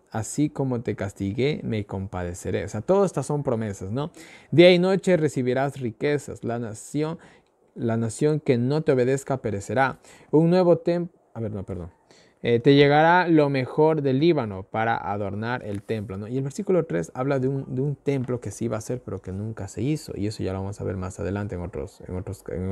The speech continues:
en, en el estudio de otro libro, que ya estamos por terminar el, el Antiguo Testamento, así que calma nomás. Ya, entonces ahí lo vamos a ver a esto, ¿no? Era un templo nuevo que se iba a hacer, que nunca se hizo, que entre comillas lo van a hacer hoy en la actualidad, posiblemente, ¿no?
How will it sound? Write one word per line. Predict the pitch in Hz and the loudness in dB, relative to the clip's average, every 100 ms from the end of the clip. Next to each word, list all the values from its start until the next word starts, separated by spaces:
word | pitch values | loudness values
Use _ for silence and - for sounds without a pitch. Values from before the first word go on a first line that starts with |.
| 95 - | -4 -6
en, | 95 92 87 - - _ - - - _ _ - | -6 -6 -4 -6 -6 _ -20 -20 -20 _ _ -4
en | 104 | -2
el | |
estudio | 104 127 117 | 2 4 4
de | |
otro | 120 117 | 4 2
libro, | 139 120 | 2 2
que | 113 151 | 0 -4
ya | |
estamos | 143 117 | -2 -4
por | 107 101 | -6 -10
terminar | 98 104 101 | -8 -6 -6
el, | - | -8
el | 92 90 | -10 -10
Antiguo | 92 95 85 | -8 -8 -8
Testamento, | 101 92 98 98 | -10 -10 -10 -12
así | - | -14
que | - | -14
calma | - 90 92 | -8 -8 -6
nomás. | 85 95 131 _ - _ _ _ _ - | -8 -8 -10 _ -20 _ _ _ _ -6
Ya, | 101 107 - - | 0 0 -2 -12
entonces | 98 110 101 95 - | -6 -4 -6 -8 -6
ahí | 107 | -2
lo | 113 | 0
vamos | 110 104 - | 0 -4 -4
a | |
ver | 98 95 | -4 -2
a | 95 | -4
esto, | 95 - 90 | -6 -8 -6
¿no? | 110 147 _ - | -6 -8 _ -8
Era | 110 135 | -2 0
un | 131 | 0
templo | - 123 156 143 117 | -2 -2 0 0 -2
nuevo | 113 165 143 | -2 -2 -4
que | 107 | -6
se | - | -6
iba | 98 | -6
a | 87 | -6
hacer, | - 175 - | -6 -6 -6
que | 98 | -8
nunca | 104 113 104 | -8 -8 -8
se | - | -6
hizo, | 156 - - - _ _ _ | -6 -8 -14 -18 _ _ _
que | - | -8
entre | 95 90 | -8 -8
comillas | - 113 147 | -8 -4 -2
lo | 110 | -2
van | 98 | -6
a | 92 | -10
hacer | - 90 | -8 -8
hoy | 87 | -6
en | |
la | 80 | -10
actualidad, | - 87 131 120 | -8 -4 -4 -4
posiblemente, | - 113 139 120 113 160 117 95 | -4 -2 2 2 2 0 -2 -6
¿no? | 104 | -10